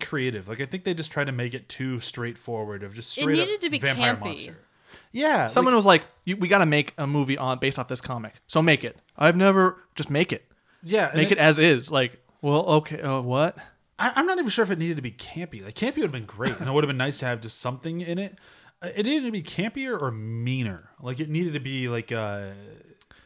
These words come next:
Speaker 1: like, the, the tone I was looking for in this one, or at least hoping for in this one, was kinda like the, the remake of Fright Night, where it's got
Speaker 3: Ah, yes.
Speaker 1: a little bit of a
Speaker 2: Ah,
Speaker 1: comedic
Speaker 2: so
Speaker 1: edge to
Speaker 2: good.
Speaker 1: it. Little bit of a comedic edge, but the vampires are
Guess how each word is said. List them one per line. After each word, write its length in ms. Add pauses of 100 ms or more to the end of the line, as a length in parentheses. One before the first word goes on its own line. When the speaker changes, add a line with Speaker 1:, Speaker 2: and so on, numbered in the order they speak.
(380)
Speaker 1:
like, 120
the, 200
the 160
tone 240
I 80
was 100
looking 220
for 180
in 100
this 140
one, 100
or 40
at 80
least 140
hoping 280
for 100
in 100
this 140
one, 80
was 100
kinda 220
like 200
the, 240
the 120
remake 320
of 80
Fright 280
Night, 180 (520)
where 240
it's 320 (180)
got 320
Speaker 3:
Ah, 20
yes. 220
Speaker 1:
a 40
little 160
bit 160
of 200
a 40
Speaker 2:
Ah, 40
Speaker 1:
comedic 440
Speaker 2:
so 140
Speaker 1:
edge 140
to 80
Speaker 2:
good. 240
Speaker 1:
it. 40 (440)
Little 360
bit 140
of 80
a 40
comedic 360
edge, 340 (200)
but 120
the 60
vampires 760
are 160